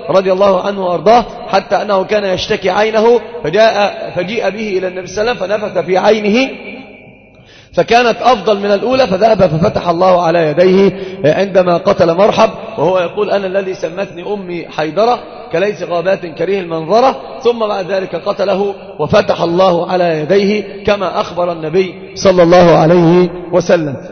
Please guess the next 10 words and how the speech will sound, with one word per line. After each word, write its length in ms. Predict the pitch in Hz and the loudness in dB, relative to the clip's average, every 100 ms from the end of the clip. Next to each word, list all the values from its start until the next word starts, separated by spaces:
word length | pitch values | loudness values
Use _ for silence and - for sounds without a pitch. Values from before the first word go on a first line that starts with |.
| - | -4
وأيضًا 480 | 160 226 226 240 214 - - | 2 2 4 2 2 -4 -2
فإن 240 | 180 214 226 | 0 2 2
النبي 400 | 202 196 220 220 214 - - | 2 2 4 4 4 -2 -12
صلى 280 | - 185 180 | -2 2 4
الله 320 | 196 202 175 | 6 6 4
عليه 420 | 180 208 190 160 - | 4 4 4 2 0
وسلم 460 | 170 214 214 233 214 - - | 2 2 4 4 2 -4 -4
أخبر 580 | - 240 196 208 202 180 - - - | 0 0 2 4 4 2 -2 -12 -4
بب-، 380 | 214 214 190 165 | 0 2 0 0
ببشارات 760 | 196 180 196 175 214 226 - | -2 0 2 4 6 4 2